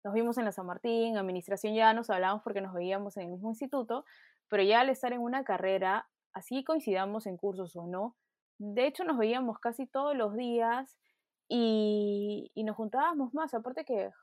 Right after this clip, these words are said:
habíamos ido a un Work and Travel que, ah, tampoco no es que parábamos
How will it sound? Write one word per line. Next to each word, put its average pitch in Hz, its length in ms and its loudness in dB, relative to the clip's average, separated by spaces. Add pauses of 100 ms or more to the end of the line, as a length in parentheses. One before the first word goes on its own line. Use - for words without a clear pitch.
(140)
habíamos 214 440 -2
ido 220 100 0
a - 40 -2
un 220 60 -2
Work 214 160 0
and 202 80 -4
Travel 202 360 -2
que, 185 400 -4 (680)
ah, - 100 -4 (220)
tampoco 220 320 8
no 269 60 8
es 247 60 0
que 269 100 2
parábamos 208 800 2